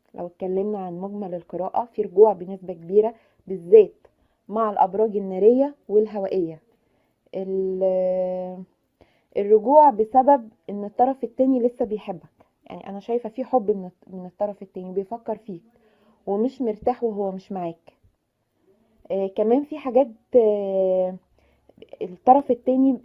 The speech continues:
عمال يعملها بيغير بيها حياته،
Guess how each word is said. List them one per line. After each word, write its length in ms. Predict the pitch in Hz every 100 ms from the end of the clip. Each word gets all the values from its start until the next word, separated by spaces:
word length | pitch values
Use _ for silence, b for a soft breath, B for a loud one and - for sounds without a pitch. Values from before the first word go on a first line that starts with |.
| -
عمال 400 | 196 202 262 269
يعملها 480 | 233 202 254 262
بيغير 440 | 208 202 202 247 233
بيها 240 | 190 247
حياته، 500 | - 208 208 208 165